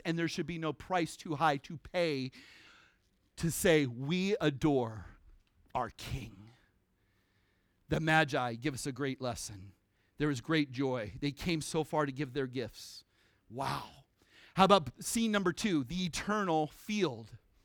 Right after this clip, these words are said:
Matthew thirteen, verse forty-four, shortest parable, one verse parable, I think the greatest parable Jesus ever told. It says this,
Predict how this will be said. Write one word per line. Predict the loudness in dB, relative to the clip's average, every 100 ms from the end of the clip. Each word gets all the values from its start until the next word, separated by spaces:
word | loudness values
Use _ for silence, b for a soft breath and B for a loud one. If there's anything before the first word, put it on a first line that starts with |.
| _ _ -20 _ _
Matthew | 6 8 8 4
thirteen, | 2 2 2 -2 -2
verse | -2 -4
forty-four, | -2 -2 -2
shortest | 0 4 4 4
parable, | 2 4 4 4
one | 4 4
verse | 4 4
parable, | 4 4 4 0 B B B 4
I | 6
think | 6 2
the | 4
greatest | 6 4 2
parable | 0 0 0
Jesus | -2 -2 0
ever | 2 2
told. | 2 4 4 2 -6 b b b b b b b _ _
It | 6 6
says | 8 8 8
this, | 6 6 4 -2 -14